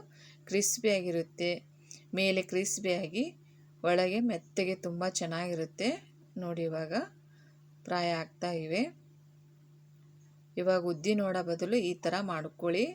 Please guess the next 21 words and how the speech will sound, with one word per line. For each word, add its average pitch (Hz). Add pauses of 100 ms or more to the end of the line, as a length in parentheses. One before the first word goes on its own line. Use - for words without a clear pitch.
(460)
ತುಂಬಾ 185 (280)
ಚೆನ್ನಾಗಿರುತ್ತೆ. 170 (1040)
ಹಲಸಂದಿ 226
ಬೇಳೆನೂ 185 (120)
ಆರೋಗ್ಯಕ್ಕೆ 170
ತುಂಬಾ 165 (220)
ಒಳ್ಳೆಯದು, 160 (1080)
ಅದರಲ್ಲೂ 185 (100)
ಮಕ್ಕಳಿಗೆ 190
ಅಂತೂ 190 (120)
ತುಂಬಾ 165 (220)
ಒಳ್ಳೆಯದು 156 (1600)
ನೋಡಿ. 170
ಇವಾಗ 165 (140)
ಎರಡು 175 (100)
ಸೈಡು 175 (180)
ಫ್ರೈ 165 (140)
ಆಗಿದೆ, 160 (840)
ತೆಗಿತಾ 185
ಇದ್ದೀನಿ 165 (1300)
ನೋಡಿ. 175